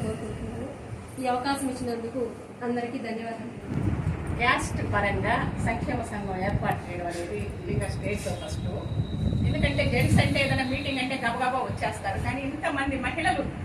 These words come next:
Speaker 2: రావాలంటే ఇంట్లో వంట చేసుకొని ఒక సేవా కార్యక్రమానికి రావడం నిజంగా కూడా చాలా గొప్ప విషయము. ఈ సంస్థ ఇంకా కూడా ముందు ముందు ఎన్నో మంచి కార్యక్రమాలు చేస్తుంది.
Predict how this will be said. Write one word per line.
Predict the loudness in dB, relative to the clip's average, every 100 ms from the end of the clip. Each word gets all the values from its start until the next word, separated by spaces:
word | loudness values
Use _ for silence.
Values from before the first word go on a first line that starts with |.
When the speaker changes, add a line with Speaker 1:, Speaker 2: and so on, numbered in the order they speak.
| -4 -4 -2
Speaker 2:
రావాలంటే | 2 4 6 4 4 4 4
ఇంట్లో | 2 2 2 2
వంట | 2 2
చేసుకొని | 2 2 2 0 2 2
ఒక | 2 0
సేవా | 2 2 4
కార్యక్రమానికి | 4 2 0 -2 -2 -2 -2
రావడం | 0 0 0 -4 -2
నిజంగా | 2 2
కూడా | 4 4 2 0 -4 -6 -4 0
చాలా | 2 0
గొప్ప | -2 -4
విషయము. | -4 -4 -6 -8 -6 -4 -4 -4 -6 -6 -4 -4
ఈ | -2 -2
సంస్థ | -2 -2 -2 -4 -2
ఇంకా | -4 -2 0 0
కూడా | 0 0 -2
ముందు | 0 0
ముందు | 0 0
ఎన్నో | 0 0
మంచి | -2 -4 -2
కార్యక్రమాలు | -2 -2 -4 -4 -4 -4
చేస్తుంది. | -8 -10 -10 -6 -6